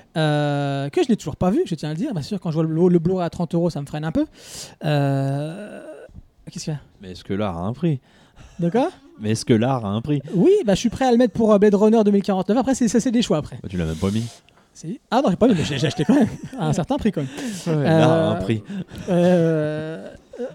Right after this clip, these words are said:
Speaker 1: par rapport à, à, à, à ses revenus. Euh, donc, je disais, euh, donc, du coup, j'en ai profité pour regarder, bah, tous les Makoto Shinkai, parce qu'ils les ont quasiment tous, et pour me refaire, euh,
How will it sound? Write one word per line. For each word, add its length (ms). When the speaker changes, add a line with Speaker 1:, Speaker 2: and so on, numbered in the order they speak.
Speaker 1:
par 120
rapport 280
à, 80
à, 140
à, 180
à 80
ses 120
revenus. 360
Euh, 540
donc, 160
je 40
disais, 280
euh, 400
donc, 140
du 80
coup, 100
j'en 60
ai 40
profité 300
pour 160
regarder, 400
bah, 160
tous 160
les 100
Makoto 300
Shinkai, 380
parce 120
qu'ils 120
les 100
ont 80
quasiment 320
tous, 240
et 180
pour 160
me 100
refaire, 520
euh, 540